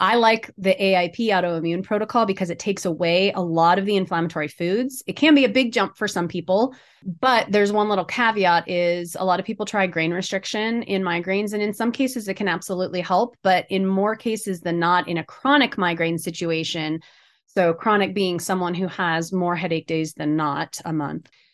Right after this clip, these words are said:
that tends to be problematic. It, it tends to mess with their serotonin production. So we don't find that restricting greens, um, in a chronic situation is helpful. But other than that, kind of following along with an A I P and autoimmune protocol diet.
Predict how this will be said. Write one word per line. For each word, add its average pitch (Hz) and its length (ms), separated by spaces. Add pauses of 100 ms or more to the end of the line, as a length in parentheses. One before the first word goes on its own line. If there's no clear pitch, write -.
(200)
that 208 360
tends 202 420
to 202 220
be 185 160
problematic. 160 720
It, 170 160
it 170 140
tends 170 340
to 180 80
mess 165 380
with 165 220
their 151 120
serotonin 147 540
production. 143 400
So 185 160
we 202 140
don't 226 320
find 220 320
that 180 380 (220)
restricting 190 540
greens, 175 600
um, 165 300
in 165 120
a 156 40
chronic 180 360
situation 226 640
is 190 140
helpful. 175 640
But 247 300 (240)
other 247 200
than 202 160
that, 196 340
kind 202 140
of 175 80
following 202 460
along 170 360
with 165 220
an 165 140
A 156 220
I 160 40
P 165 180
and 156 80
autoimmune 156 400
protocol 143 400
diet. 151 300